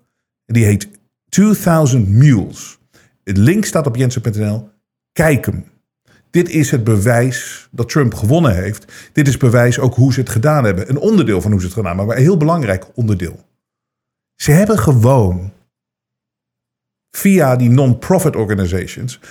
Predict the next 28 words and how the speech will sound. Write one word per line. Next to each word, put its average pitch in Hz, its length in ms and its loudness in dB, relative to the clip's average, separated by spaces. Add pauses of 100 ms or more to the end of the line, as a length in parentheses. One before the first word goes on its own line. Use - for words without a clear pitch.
(120)
waar 76 140 -12
Zuckerberg 123 600 0
veel 113 140 -4
geld 107 260 -4
in 104 80 -6
heeft 98 160 -4
gestopt, 101 480 -8
al 190 260 0
die 147 120 2
griezels, 101 680 -8 (1200)
hebben 127 260 2
ze 120 120 -2 (140)
allemaal 180 800 0 (300)
van 214 200 -2
die 190 300 -2
fake 165 460 -2
stembiljetten 127 880 -2 (640)
bij 107 120 -4
elkaar 127 300 -2
gebracht. 143 420 -4
Allemaal 180 240 2
van 87 200 -4
dode 101 300 0
mensen, 98 540 -4 (380)
van 113 160 0
mensen 101 420 0
die, 90 380 -4
eh, 80 300 -12